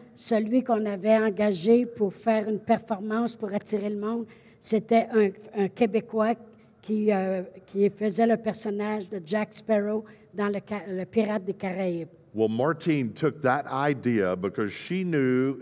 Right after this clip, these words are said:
Speaker 2: we would be shut down in the city center if
Speaker 1: Et
Speaker 2: we
Speaker 1: m-
Speaker 2: didn't get really creative in the way we shared the gospel.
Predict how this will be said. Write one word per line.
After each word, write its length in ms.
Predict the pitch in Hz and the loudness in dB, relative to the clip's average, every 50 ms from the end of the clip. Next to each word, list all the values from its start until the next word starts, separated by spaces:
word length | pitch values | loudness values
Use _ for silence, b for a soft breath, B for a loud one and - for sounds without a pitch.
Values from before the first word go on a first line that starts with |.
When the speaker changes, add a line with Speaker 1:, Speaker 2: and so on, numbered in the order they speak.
| - - | -14 -8
Speaker 2:
we 160 | 92 107 117 | -2 0 0
would 200 | 113 107 110 95 | 2 2 0 0
be 140 | 90 123 117 | 0 -2 -2
shut 420 | - - - - 160 151 151 - 110 | -2 -6 -4 -2 -2 -2 -2 -4 -2
down 600 | 120 120 113 101 92 85 80 90 104 113 117 117 - b b b b b b b b | 0 0 2 0 -2 -2 -6 -8 -8 -10 -10 -12 -14 b b b b b b b b
in 140 | 98 104 | -4 0
the 100 | 104 104 | 0 0
city 340 | 98 - - 143 135 131 127 | -2 -2 -2 -2 0 0 -2
center 680 | 120 - - - 143 127 - - 107 98 95 92 - - b b b b b b b b b b | -4 -6 -6 -6 -6 -4 -2 -2 -2 0 0 -2 -6 -10 b b b b b b b b b b
if 100 | 104 104 | -2 0
Speaker 1:
Et 120 | 214 220 226 | 2 4 4
Speaker 2:
we 80 | - | 4
Speaker 1:
m- 60 | 226 - | 2 2
Speaker 2:
didn't 300 | - 143 143 131 120 113 | 0 -2 -2 -2 -4 -2
get 160 | 113 117 107 | -2 -4 -4
really 340 | 98 98 117 127 127 120 110 | -2 0 0 2 2 2 0
creative 440 | - - 123 117 110 104 98 85 85 | -2 -2 0 0 2 2 0 -2 -2
in 60 | 87 | -4
the 60 | 87 | -4
way 140 | 87 95 98 95 | -2 0 0 0
we 140 | 87 87 | -2 -4
shared 300 | 85 - - 110 92 82 | -8 -6 -6 -6 -4 -4
the 80 | 78 82 | -6 -6
gospel. 500 | 73 80 78 76 - - - 73 67 - | -6 -6 -6 -6 -10 -12 -14 -14 -14 -14